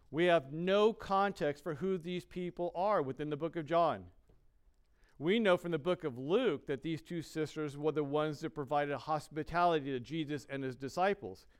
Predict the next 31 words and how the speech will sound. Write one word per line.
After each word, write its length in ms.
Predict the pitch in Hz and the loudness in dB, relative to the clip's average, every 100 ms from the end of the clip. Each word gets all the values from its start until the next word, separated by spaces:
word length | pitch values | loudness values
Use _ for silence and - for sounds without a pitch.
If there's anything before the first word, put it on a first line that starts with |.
| _ | _
Luke 200 | 117 123 120 | -10 -10 -6
chapter 360 | 131 120 151 | -6 -4 -8
ten. 460 | 135 190 165 107 87 _ _ _ _ _ _ _ _ _ _ _ _ 143 | -10 -6 -4 -6 -10 _ _ _ _ _ _ _ _ _ _ _ _ 0
But 260 | 156 127 | 0 0
there, 520 | 143 226 214 117 120 - _ _ - 120 | 2 4 4 2 -2 -12 _ _ -18 2
this 240 | 180 202 | 4 4
guy 240 | 196 185 | 2 2
Lazarus 520 | 160 151 160 180 208 196 | 4 4 4 2 -2 -2
isn't 240 | 185 175 | 0 0
even 240 | 196 180 175 | 0 -2 0
mentioned. 480 | 185 208 - 98 - - _ _ _ _ _ _ _ _ | -2 -2 -6 -14 -16 -20 _ _ _ _ _ _ _ _
And 160 | - 165 | -6 -6
even 340 | 180 240 247 262 | -2 0 2 0
in 140 | 254 | 2
our 220 | 226 208 | 4 4
account 380 | 196 - 190 190 | 4 2 0 0
from 200 | 180 156 | -2 -6
today, 320 | - 160 156 | -2 2 4
we're 260 | 131 151 247 | 2 0 0
not 340 | 247 240 220 | 2 2 2
told 320 | - 214 208 156 | 0 2 2 0
at 160 | 135 | -2
first 460 | 165 156 143 - 139 | 0 0 0 -4 -2
that 140 | 156 | -2
he 340 | 156 - 190 190 | -2 -8 -6 -2
was 260 | 175 156 180 | -2 -2 -6
even 320 | 185 180 175 | -4 -4 -2
related 560 | 185 180 220 175 143 | -4 0 0 0 -4
to 80 | 131 | -4
these 200 | 131 120 | -8 -6
women. 300 | 127 107 92 | -4 -6 -8